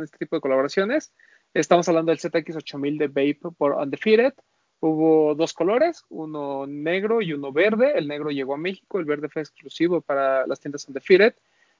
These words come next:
Eh, igual que lo que pasó, que comentaba Papu, que pa-, había pasado con el Atmos, igual pasó con este. Unos días antes de que se lanzara estaba, pues, caro, ¿no? En, en reventa.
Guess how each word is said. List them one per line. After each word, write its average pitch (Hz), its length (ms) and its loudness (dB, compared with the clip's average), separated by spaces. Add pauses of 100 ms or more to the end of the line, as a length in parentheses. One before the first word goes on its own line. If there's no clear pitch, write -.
(160)
Eh, 151 380 6
igual 165 280 6
que 202 160 2
lo 170 180 4
que 151 120 -16
pasó, 151 260 -6
que - 60 -20
comentaba 147 420 -2
Papu, 175 260 -2
que 147 120 -10
pa-, 139 100 -2
había 156 160 -2
pasado 160 240 -8
con 135 160 -8
el 143 80 -2
Atmos, 170 360 -6
igual 151 260 2
pasó 156 240 -4
con 147 180 -8
este. 226 400 -4 (320)
Unos 156 300 0
días 160 220 2
antes 156 180 -6
de 143 100 -2
que - 80 -18
se 139 100 -4
lanzara 156 520 2
estaba, 143 560 -2
pues, - 220 -18
caro, 196 360 2
¿no? 214 240 -16
En, 139 180 -18
en 139 140 -20
reventa. 202 580 -4